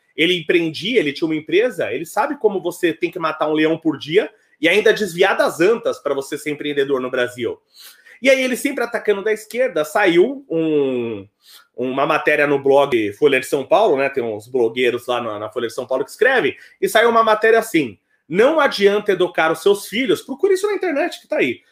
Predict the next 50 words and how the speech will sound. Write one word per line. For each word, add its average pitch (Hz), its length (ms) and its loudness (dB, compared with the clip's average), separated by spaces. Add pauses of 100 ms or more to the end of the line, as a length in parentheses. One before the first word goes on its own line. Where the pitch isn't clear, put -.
(140)
"Não 294 240 4
adianta 202 480 4
educar 180 300 0
os 175 100 -2
seus 247 160 -8
filhos 247 260 -8
pra 240 140 -6
eles 254 140 -8
assistirem 247 440 -10
Felipe 240 300 -6
Neto", 180 340 0 (920)
né? 131 200 2 (320)
E 196 120 2
eles 151 160 0
tinham 208 140 6
<laughs> - 0 -
razão, 180 520 0
né? 143 220 0 (260)
"Não 349 80 -2
adianta 220 320 4
educar 202 300 2
seus 262 200 -6
filhos 208 280 -8
pra 214 140 0
eles 220 120 -2
assistirem 208 400 -2
Felipe 220 320 -8
Neto". 147 400 -2 (320)
Aí 214 160 4
o 254 40 -2
Felipe 269 280 -4
Neto 202 220 0
percebeu, 208 400 -2
"Caraca, 147 560 -2
tô, 175 260 -6
vou 139 220 -2
perder 170 520 0
a 180 60 -2
patrocínio, 185 560 -6
vou 175 100 -4
perder 165 280 -2
isso, 170 100 -12
vou 202 100 -4
perder 196 200 -2
aquilo". 185 360 -2
E 202 60 0
aí 165 160 4
ele 180 140 0
virou, 180 400 0
virou, 165 420 2